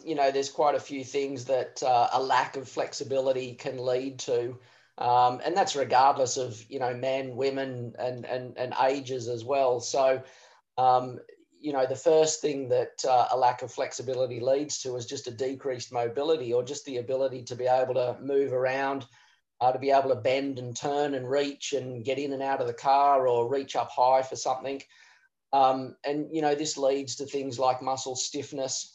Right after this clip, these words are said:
um, joint tightness. Um, all of this leads to aches and pains,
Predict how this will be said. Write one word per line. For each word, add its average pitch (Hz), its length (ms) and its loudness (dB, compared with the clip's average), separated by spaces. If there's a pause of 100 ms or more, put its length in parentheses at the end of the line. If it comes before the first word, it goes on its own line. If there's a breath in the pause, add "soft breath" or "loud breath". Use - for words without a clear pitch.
um, 120 500 -2 (220)
joint 135 260 -4 (160)
tightness. 131 720 0 (480 soft breath)
Um, 123 480 2
all 131 280 0
of 117 120 -6
this 127 280 -6
leads 123 320 -2
to - 120 -8
aches 120 300 -2
and 120 160 -10
pains, 123 880 -6